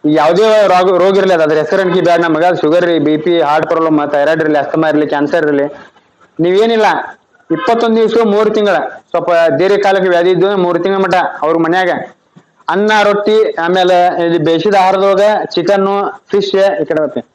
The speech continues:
ಆಮೇಲೆ ಮಾಡ್ಬೇಕು, ಬರೀ ಗಜರಿ, ಸೌತೆಕಾಯಿ, ಬೀಟ್ರೂಟ್, ಆಮೇಲೆ ಪ್ರಕೃತಿಯಿಂದ ಬರುವಂತ ಪ್ರತಿಯೊಂದು ಹಣ್ಣು, ಆಮೇಲೆ ಎಲ್ಲಾ ತರದ ಹಣ್ಣು, ಎಲ್ಲಾ ತರದ ತರಕಾರಿಗಳೇ, ಆಮೇಲೆ ಮೊಳಕೆ ಕಾಳುಗಳನ್ನು ಮಾತ್ರ ಅವ್ರು ಸೇವಿಸಾಕತ್ತಾರ. ಇಪ್ಪತ್ತೊಂದು ದಿನ ಅವ್ರು ನಾರ್ಮಲ್ ಬಿ ಪಿ, ಶುಗರ್ ಎಲ್ಲ ನಾರ್ಮಲ್ ಬರ್ತಾವು. ನೀವು ಬೇಕಾದ್ರೆ ರಿಪೋರ್ಟ್ ಚೆಕ್ ಮಾಡಿ ಅಂತ ಹೇಳ್ಬೋದು ಮನ್ಯಾಗ ಅವ್ರಿಗೆ.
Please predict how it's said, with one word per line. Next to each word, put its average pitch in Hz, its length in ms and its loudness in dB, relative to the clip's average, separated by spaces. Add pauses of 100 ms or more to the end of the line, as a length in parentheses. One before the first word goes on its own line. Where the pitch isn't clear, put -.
(440)
ಆಮೇಲೆ 180 520 0
ಮಾಡ್ಬೇಕು, 202 460 0
ಬರೀ 196 160 2
ಗಜರಿ, 190 400 2
ಸೌತೆಕಾಯಿ, 190 500 0
ಬೀಟ್ರೂಟ್, 175 480 0 (460)
ಆಮೇಲೆ 180 280 -2
ಪ್ರಕೃತಿಯಿಂದ 202 500 0 (120)
ಬರುವಂತ 196 300 0
ಪ್ರತಿಯೊಂದು 196 580 0 (500)
ಹಣ್ಣು, 202 460 -2
ಆಮೇಲೆ 170 540 0
ಎಲ್ಲಾ 165 200 2
ತರದ 196 200 0
ಹಣ್ಣು, 196 260 0 (140)
ಎಲ್ಲಾ 180 140 2
ತರದ 185 280 0
ತರಕಾರಿಗಳೇ, 185 520 2 (480)
ಆಮೇಲೆ 180 220 -2
ಮೊಳಕೆ 180 340 2
ಕಾಳುಗಳನ್ನು 185 500 0
ಮಾತ್ರ 190 320 0
ಅವ್ರು 190 120 0
ಸೇವಿಸಾಕತ್ತಾರ. 185 600 -2 (800)
ಇಪ್ಪತ್ತೊಂದು 208 500 0
ದಿನ 214 180 0
ಅವ್ರು 214 200 2
ನಾರ್ಮಲ್ 190 420 0
ಬಿ 180 160 2
ಪಿ, 202 220 -2
ಶುಗರ್ 196 160 2
ಎಲ್ಲ 190 140 2
ನಾರ್ಮಲ್ 180 320 0
ಬರ್ತಾವು. 180 380 0
ನೀವು 190 160 0
ಬೇಕಾದ್ರೆ 170 280 0
ರಿಪೋರ್ಟ್ 175 220 -2
ಚೆಕ್ 175 140 0
ಮಾಡಿ 175 160 -2
ಅಂತ 180 120 -4
ಹೇಳ್ಬೋದು 180 240 2
ಮನ್ಯಾಗ 160 280 0
ಅವ್ರಿಗೆ. 123 240 -2